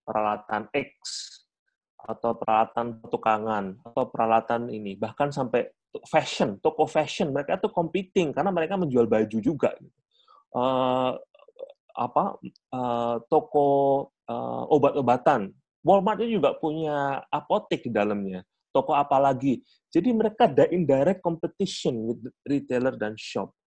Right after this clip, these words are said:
Competing on price, customer service, dan convenience. Convenience itu misalnya gini, kalau mereka mikir, customer mikir, sorry, eh,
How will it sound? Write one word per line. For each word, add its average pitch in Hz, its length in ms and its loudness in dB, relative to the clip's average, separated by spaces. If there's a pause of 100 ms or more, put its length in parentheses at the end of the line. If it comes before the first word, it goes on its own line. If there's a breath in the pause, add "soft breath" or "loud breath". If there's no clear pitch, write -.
(640)
Competing 143 480 4
on 113 240 0
price, 180 480 4
customer 117 480 -2
service, 120 480 -2
dan 143 160 -2
convenience. 156 640 2
Convenience 160 480 2
itu 254 240 -2
misalnya 226 320 2
gini, 135 320 2
kalau 214 320 2 (640)
mereka 180 480 2
mikir, 175 560 2 (320)
customer 165 480 4
mikir, 165 320 6
sorry, 104 320 0 (640 soft breath)
eh, 165 400 4